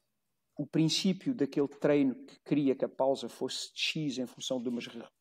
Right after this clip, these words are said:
repetições que eram Y, conseguimos saber exatamente a duração total, conseguimos saber tudo o que tem a ver com intensidades, com potências, com tudo isso.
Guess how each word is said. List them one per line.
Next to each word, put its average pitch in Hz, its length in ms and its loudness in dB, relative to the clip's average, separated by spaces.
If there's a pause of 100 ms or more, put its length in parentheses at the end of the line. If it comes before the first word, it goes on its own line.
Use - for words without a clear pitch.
(280)
repetições 139 640 -2
que - 240 0
eram 117 280 4 (760)
Y, 196 460 2 (260)
conseguimos - 720 2
saber 165 280 6
exatamente 151 640 2
a - 20 0
duração 131 420 -2
total, 185 440 0
conseguimos 175 500 -2
saber 151 320 2 (440)
tudo 233 260 10
o - 20 0
que - 80 -8
tem 185 140 4
a 165 40 2
ver 160 140 4
com 139 220 0
intensidades, 160 720 0
com - 200 -4
potências, 165 800 2 (300)
com 170 140 0
tudo 151 280 -2
isso. 143 220 -2